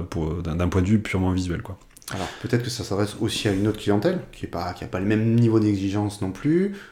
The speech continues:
Speaker 2: Peut-être aussi et surtout les fameux permis A deux dont on parlait tout à l'heure, qui, ben, sont, euh, la nouvelle génération, ceux qui viennent, euh,
Speaker 1: Ouais.
Speaker 2: euh, nous rejoindre dans le milieu motard et qui, eux, bah, n'ont pas le choix. Donc, il faut bien qu'ils démarrent avec quelque chose et, euh,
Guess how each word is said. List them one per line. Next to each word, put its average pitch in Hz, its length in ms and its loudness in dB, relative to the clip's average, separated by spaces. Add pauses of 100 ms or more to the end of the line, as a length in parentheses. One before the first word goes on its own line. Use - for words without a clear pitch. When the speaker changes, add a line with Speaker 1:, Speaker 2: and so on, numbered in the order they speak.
(100)
Speaker 2:
Peut-être 120 380 4
aussi 107 300 0
et 104 40 4
surtout 113 460 2 (160)
les 113 240 8
fameux 117 240 6
permis 113 300 6
A 113 80 10
deux 117 100 6
dont 104 200 0
on 101 40 0
parlait 101 280 0
tout - 200 -2
à - 20 8
l'heure, 117 220 6
qui, - 180 -8
ben, 87 340 -6 (100)
sont, 107 420 0
euh, 92 160 2 (520)
la 117 80 10
nouvelle 135 220 12
génération, 135 460 8
ceux - 140 -4
qui - 140 -4
viennent, 117 240 6
euh, 101 300 4 (640)
Speaker 1:
Ouais. 101 80 6
Speaker 2:
euh, 95 640 -2
nous 107 160 2
rejoindre 120 300 8
dans 104 100 6
le 104 80 6
milieu 110 220 4
motard 110 400 6
et 117 60 8
qui, - 180 0
eux, 117 100 8
bah, 107 160 6
n'ont 101 140 2
pas 101 80 2
le 98 80 4
choix. 160 240 8
Donc, 104 200 0
il - 40 -16
faut - 120 -4
bien 107 120 2
qu'ils - 80 -10
démarrent 110 200 4
avec 98 120 0
quelque 98 240 -4
chose 139 280 4
et, 95 200 0
euh, 92 60 -4